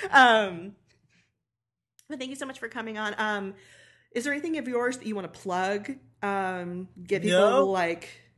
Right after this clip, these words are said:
Speaker 2: Not at the moment. Nothing coming out. Nothing, like, all of my stuff that's out, it's way too old to promo. So it's like, nothing at the moment.
Speaker 1: Okay. Well, I'm still gonna promo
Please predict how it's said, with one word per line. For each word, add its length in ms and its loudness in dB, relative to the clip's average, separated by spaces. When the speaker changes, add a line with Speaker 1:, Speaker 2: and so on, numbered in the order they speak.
Speaker 2:
Not 200 2
at 120 -2
the 60 -6
moment. 520 0
Nothing 680 -2
coming 340 -2
out. 340 0
Nothing, 720 -2
like, 300 4
all 160 8
of 80 4
my 160 2
stuff 340 -2
that's 220 -6
out, 240 0
it's 280 -8
way 320 0
too 240 -4
old 240 -2
to 140 -18
promo. 480 -2
So 120 -2
it's 100 -4
like, 140 -2
nothing 300 4
at 200 0
the 60 -4
moment. 440 0
Speaker 1:
Okay. 280 -2
Well, 240 4
I'm 260 4
still 320 0
gonna 240 -2
promo 720 -2